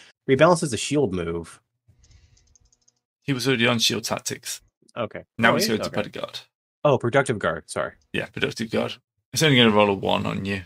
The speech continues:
Speaker 2: so you're probably gonna avoid it. But then he's, then he's gonna move to try and protect his master.
Speaker 1: Yay! Uh, ow.
Speaker 2: Uh, attacker wins
Speaker 1: Uh,
Speaker 2: ties, take two damage.
Speaker 1: Yeah, no, ow. F-, still hurts. You just basically just flicked me in the nose and ran away.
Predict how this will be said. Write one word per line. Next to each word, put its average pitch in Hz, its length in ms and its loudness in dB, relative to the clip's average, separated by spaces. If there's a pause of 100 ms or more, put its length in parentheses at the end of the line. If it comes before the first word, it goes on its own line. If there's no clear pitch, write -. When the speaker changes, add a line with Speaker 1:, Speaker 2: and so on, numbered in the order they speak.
Speaker 2:
so 110 140 -10
you're 98 140 -6
probably 101 200 -2
gonna 113 120 -8
avoid 101 320 -4
it. - 200 -2 (320)
But 113 80 0
then 117 80 4
he's, 113 160 0
then 123 220 4
he's 113 200 2
gonna 104 220 0
move 98 400 -2
to - 100 -10
try 104 200 0
and 95 80 -4
protect - 400 -8
his 101 140 -10
master. 98 440 -8 (360)
Speaker 1:
Yay! 127 600 0 (480)
Uh, 120 1000 -2 (340)
ow. 107 380 4 (380)
Speaker 2:
Uh, 127 120 0
attacker 127 320 0
wins 127 180 2
Speaker 1:
Uh, 101 80 0
Speaker 2:
ties, 127 380 0
take 120 260 -6
two 120 180 -4
damage. 117 420 -8 (360)
Speaker 1:
Yeah, 175 300 2 (100)
no, 165 360 -2
ow. 151 340 2 (420)
F-, 135 100 -10 (140)
still 160 300 -2
hurts. 147 340 2
You 131 60 -14
just 131 140 -10
basically 143 280 -2
just 139 180 -12
flicked 139 200 -8
me 151 60 -2
in 139 60 -2
the 127 60 -2
nose 139 220 -2
and 117 100 -6
ran 127 100 -2
away. 131 440 2